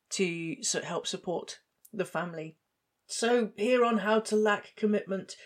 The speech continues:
I had a soft launch last week. I didn't tell anybody I'd done it.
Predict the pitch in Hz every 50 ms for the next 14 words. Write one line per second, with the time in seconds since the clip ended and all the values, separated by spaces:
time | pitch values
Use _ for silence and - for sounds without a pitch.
0 | - - - 202 220 277 277 233 - - - - 240 220 226 - - 220 220 233
1 | 240 208 160 151 160 - - - - - 151 160 151 - - - - - 175 -
2 | - - 170 190 214 202 185 - - - 180 185 190 180 175 175 170 175 170 165
3 | 165 165 160 156 160 - - 165 160 156 156 - -